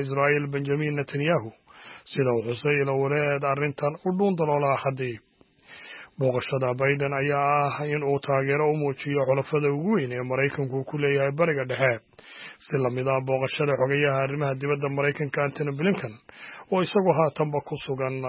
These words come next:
gobolka. Ugu dambeyntiina, booliiska Maraykanka ayaa soo xidhay nin toorey ku dilay ilmo yar oo Muslim ah, hooyadiina dhaawac u geystay. Joseph Gruber ayaa buu booliisku sheegay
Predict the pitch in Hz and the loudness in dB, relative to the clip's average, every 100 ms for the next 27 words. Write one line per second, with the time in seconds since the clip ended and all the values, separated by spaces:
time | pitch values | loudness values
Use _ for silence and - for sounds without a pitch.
0 | 123 127 127 123 - 131 113 _ _ _ | -6 -4 -4 -2 4 4 2 _ _ _
1 | _ _ _ _ _ _ _ _ _ _ | _ _ _ _ _ _ _ _ _ _
2 | _ - _ - - - - - 170 175 | _ -20 _ -20 -20 -18 -20 -2 6 8
3 | 208 254 214 214 196 180 190 190 - 165 | 8 6 6 8 8 6 4 4 2 4
4 | 170 220 160 - 120 127 127 - 135 127 | 4 4 -2 -2 -2 0 0 2 2 2
5 | 139 139 139 135 151 139 139 135 220 135 | 2 0 -2 0 0 2 0 -2 -4 -2
6 | 127 127 131 143 143 139 143 139 143 143 | -2 -2 -2 -2 2 0 2 0 0 -4
7 | 139 139 139 143 131 139 147 147 143 139 | -4 -2 0 0 2 0 0 -2 -2 0
8 | 143 143 147 190 131 113 139 117 - _ | 2 2 2 0 -4 -2 -2 -4 -8 _
9 | - - - - - 131 - 135 - 185 | -20 -18 -18 -12 -2 -2 0 -4 2 2
10 | 151 131 135 131 139 135 143 143 139 139 | 2 0 2 2 0 0 2 4 4 2
11 | 143 143 139 143 151 - 147 151 139 139 | -2 -4 0 2 0 -2 -6 -2 0 0